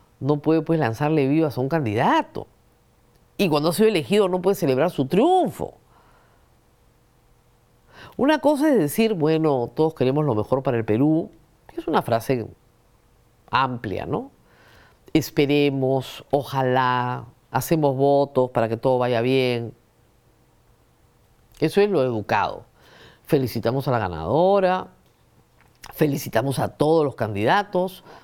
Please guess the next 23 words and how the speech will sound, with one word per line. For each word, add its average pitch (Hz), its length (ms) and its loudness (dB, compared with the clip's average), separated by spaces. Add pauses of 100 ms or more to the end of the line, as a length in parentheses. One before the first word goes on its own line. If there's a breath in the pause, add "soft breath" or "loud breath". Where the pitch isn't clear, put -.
porque 110 160 -4
han 110 80 -2
hecho 110 180 -4
un 104 60 -4
buen 98 140 -2
trabajo. 180 720 -2 (440 soft breath)
Ya, - 180 -14
eso 285 480 2
es 208 460 0 (420)
lo 156 100 0
esperado. 92 500 -2 (760 soft breath)
Pero 120 320 2
Keiko 170 320 2
ahora 147 220 2
es 160 60 -2
la 151 80 0
mamá 110 340 0
del 156 120 0
Perú. 151 460 2 (3500 loud breath)
Es 123 140 -6
una 156 140 2
mujer 135 320 -4
sabia, 202 880 -2